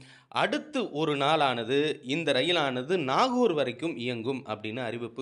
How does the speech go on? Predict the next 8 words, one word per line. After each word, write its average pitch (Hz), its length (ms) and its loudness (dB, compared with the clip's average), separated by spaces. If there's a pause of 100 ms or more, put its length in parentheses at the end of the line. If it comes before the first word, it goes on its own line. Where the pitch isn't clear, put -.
வெளியிடப்பட்டிருக்கிறது. 117 840 -4 (480)
ஆக 214 100 2 (140)
இந்த 190 180 0
ரயில்கள் 214 460 4
மூலமாக 180 480 2
நம்ம 165 240 -2
பாண்டிச்சேரி, 185 580 0
புதுச்சேரி 208 400 -2